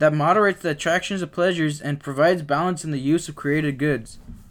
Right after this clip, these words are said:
It ensures the will's mastery over instincts and keeps desires within the limits of what is honorable.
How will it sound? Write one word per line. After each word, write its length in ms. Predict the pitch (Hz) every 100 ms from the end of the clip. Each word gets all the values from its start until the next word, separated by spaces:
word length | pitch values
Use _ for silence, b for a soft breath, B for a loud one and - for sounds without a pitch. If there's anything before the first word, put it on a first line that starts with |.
| B B B B B
It 120 | - 175
ensures 640 | 208 - 202 202 170 160
the 140 | 160 143
will's 640 | 120 147 175 175 170 -
mastery 600 | 135 135 160 - 151 139
over 480 | 117 139 135 135 - -
instincts 500 | 160 175 - 196 -
and 100 | 147
keeps 200 | 147 165
desires 400 | 160 139 143 160
within 260 | 156 165 156
the 60 |
limits 340 | 143 170 180 170
of 80 | 147
what 140 | 156
is 100 | 147
honorable. 540 | - 160 151 131 120